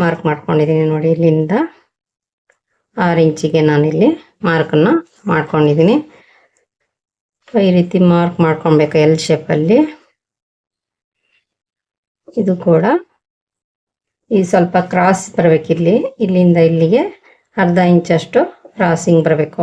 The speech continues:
ಅಂದ್ರೆ ಇಲ್ಲಿ ಸ್ಟ್ರೈಟ್ ಏನಿದೆ ಇಟ್ರೆ ಸ್ಟ್ರೈಟ್ ಬರುತ್ತೆ. So ನಾನು ಇಲ್ಲಿ ಅರ್ಧ ಇಂಚು ಒಳಗೆ ಮಾರ್ಕ್ ಮಾಡ್ಕೊಂಡು ಈ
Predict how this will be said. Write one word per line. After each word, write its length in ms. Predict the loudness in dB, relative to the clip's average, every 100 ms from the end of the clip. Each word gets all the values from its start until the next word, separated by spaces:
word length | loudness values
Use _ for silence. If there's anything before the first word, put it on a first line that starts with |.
| 0
ಅಂದ್ರೆ 240 | 2 2 0 -2 -20 -20 _ -6
ಇಲ್ಲಿ 140 | 0 0
ಸ್ಟ್ರೈಟ್ 420 | 0 0 2 2 0 0 0
ಏನಿದೆ 360 | 2 2 2 2 0 -2 -20 _ _ _ _ _ _ _ _ _ _ _ _ -6 -2 0 0
ಇಟ್ರೆ 220 | 0 0 0
ಸ್ಟ್ರೈಟ್ 340 | -2 0 2 0
ಬರುತ್ತೆ. 360 | -2 -2 -2 -2 -2 -10 _ _ _ _ _ _ _ _ -4
So 100 | 0 2
ನಾನು 160 | 2 2
ಇಲ್ಲಿ 180 | 2 2 0 -2
ಅರ್ಧ 180 | 0 0 2
ಇಂಚು 180 | 2 2
ಒಳಗೆ 240 | 2 2 2 2
ಮಾರ್ಕ್ 200 | 0 -2
ಮಾಡ್ಕೊಂಡು 380 | -2 -2 0 2
ಈ 20 | 2